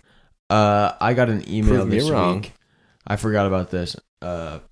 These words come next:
Speaker 1: but I got an email this week about, from Spotify 'cause I have it downloaded for just if I can't find any random person or artist that for some reason isn't on Apple.
Speaker 2: Yeah.
Speaker 1: I'll look on there.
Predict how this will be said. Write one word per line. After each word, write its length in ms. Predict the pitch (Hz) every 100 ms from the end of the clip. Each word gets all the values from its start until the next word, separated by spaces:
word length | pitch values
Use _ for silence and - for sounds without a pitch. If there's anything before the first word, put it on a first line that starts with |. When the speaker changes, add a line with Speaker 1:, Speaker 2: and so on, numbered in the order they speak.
| _ _ _ _ _ _ _ _ _ _ -
Speaker 1:
but 340 | 92 104 -
I 120 | - 107
got 140 | 117
an 80 | 92
email 260 | 101 113 113
this 200 | 113 -
week 220 | 131 -
about, 260 | 101 -
from 140 | - 101
Spotify 640 | - 87 90 95 107 107
'cause 160 | - 101
I 80 | 92
have 120 | 82
it 120 | 80
downloaded 500 | 85 85 87 87 87
for 400 | - 82 80 78 _ _ _ _
just 320 | 107 104 - _ _ -
if 160 | 95
I 100 | 90
can't 300 | 87 104 87
find 220 | - 90 -
any 220 | 92 92
random 800 | 82 90 90 87 90 87 87 90 - - - _ _ _ _ _ _ _ _ -
person 800 | - 117 113 - 113 110 113 - _ _ _ _
or 180 | - 104
artist 440 | 69 98 104 104 -
that 240 | 87 -
for 200 | - -
some 200 | - 101
reason 280 | 98 95 90
isn't 200 | 92 98
on 180 | 92 87
Apple. 520 | 76 85 - 104 110 -
Speaker 2:
Yeah. 220 | 101 87 -
Speaker 1:
I'll 140 | 95 95
look 180 | 95
on 180 | 92 92
there. 300 | 87 90 104